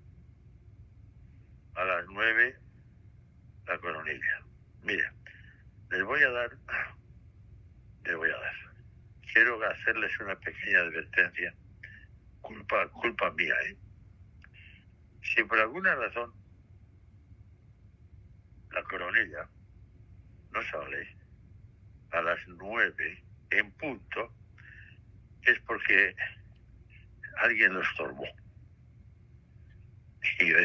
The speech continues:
yo, yo digo que uno, uno, un, un, un, uno de los que quieren que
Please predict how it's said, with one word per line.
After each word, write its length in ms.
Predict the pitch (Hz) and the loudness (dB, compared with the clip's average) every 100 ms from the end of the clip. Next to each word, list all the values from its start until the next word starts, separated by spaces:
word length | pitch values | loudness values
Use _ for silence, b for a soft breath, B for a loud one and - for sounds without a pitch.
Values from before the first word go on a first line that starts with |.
| - | 4
yo, 140 | - - B B B - - | -2 -4 B B B -14 0
yo 120 | - - | 2 4
digo 360 | 104 98 - - - B B B B - - | 2 0 -8 -14 -20 B B B B -18 -2
que 160 | 98 101 - - - - - - - | 2 2 0 -14 -20 -20 -20 -20 -12
uno, 300 | 104 117 - | -6 -6 -6
uno, 320 | 117 107 101 - B B B - - - - | -4 -2 -2 -4 B B B -20 -20 -20 -10
un, 180 | 190 180 | -6 -6
un, 240 | - 208 - | -6 -6 -6
un, 220 | 107 - - | -4 -4 -2
uno 220 | 107 117 | 0 2
de 120 | 110 | 0
los 160 | 95 - | -2 -4
que 120 | 90 - | -8 0
quieren 380 | 101 98 87 - | 4 4 4 -2
que 340 | 82 76 | -10 -10